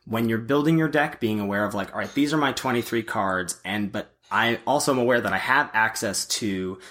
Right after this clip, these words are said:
this card for this kind of effect or this answer for this kind of bomb that my opponent could have." And so then you're already sort of priming yourself when you go into game one, match one, is like, "Oh, if I see this thing, oh, that's something I wanna bring in."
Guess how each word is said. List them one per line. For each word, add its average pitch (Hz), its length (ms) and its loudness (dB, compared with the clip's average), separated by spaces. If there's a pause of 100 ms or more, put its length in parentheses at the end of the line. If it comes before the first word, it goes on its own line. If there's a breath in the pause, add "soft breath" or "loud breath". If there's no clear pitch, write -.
(120 loud breath)
this 127 400 0
card 123 340 0
for 123 140 -2
this 104 200 0
kind 107 240 -2
of 92 60 -4
effect 90 500 -4
or 104 160 -8
this 101 340 -4
answer 98 460 -2
for - 160 -8
this 90 200 -6
kind 95 200 -4
of 82 120 -10
bomb 92 260 0
that 71 60 -6
my 85 140 -4
opponent 85 340 -8
could 82 100 -10
have." 82 380 -6 (260 loud breath)
And 135 140 -2
so 147 100 2
then 143 180 2
you're 143 220 0
already 165 280 2
sort 135 180 -2
of - 140 -12
priming 127 500 0
yourself 101 560 -2
when 95 100 -4
you 98 80 0
go 101 220 0
into 117 160 2
game 95 300 -2
one, 92 200 -4
match 131 300 -2
one, 87 320 -6 (260 loud breath)
is - 100 -12
like, 87 140 -6 (140)
"Oh, 151 100 4
if 143 100 2
I 143 60 2
see 190 200 0
this 156 200 -2
thing, 98 380 -6 (240)
oh, 123 340 2
that's 113 240 0
something 110 240 -4
I 101 80 -4
wanna 98 140 -6
bring 90 240 -10
in." 57 240 -16